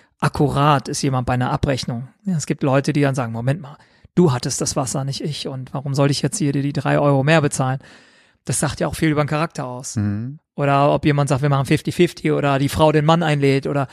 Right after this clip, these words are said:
Speaker 1: ich find das einfach auch, äh, sehr, sehr spannend und das sagt viel aus.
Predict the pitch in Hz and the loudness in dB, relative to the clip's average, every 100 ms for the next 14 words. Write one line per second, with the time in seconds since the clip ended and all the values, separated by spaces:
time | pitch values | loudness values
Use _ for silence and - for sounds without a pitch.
0 | - _ _ - 143 175 160 156 139 - | -12 _ _ -10 -4 -4 -2 -4 -4 -8
1 | - 151 151 151 139 - 147 139 - - | -8 -6 -4 -4 -4 -6 -4 -4 -8 -6
2 | 135 135 135 165 - 147 143 - 160 151 | -4 -4 -8 -8 -4 -2 -2 -2 -4 -4
3 | 127 139 135 131 147 - - 147 147 127 | -6 -8 -8 -6 -8 -10 -8 -8 -6 -8
4 | - - | -10 -16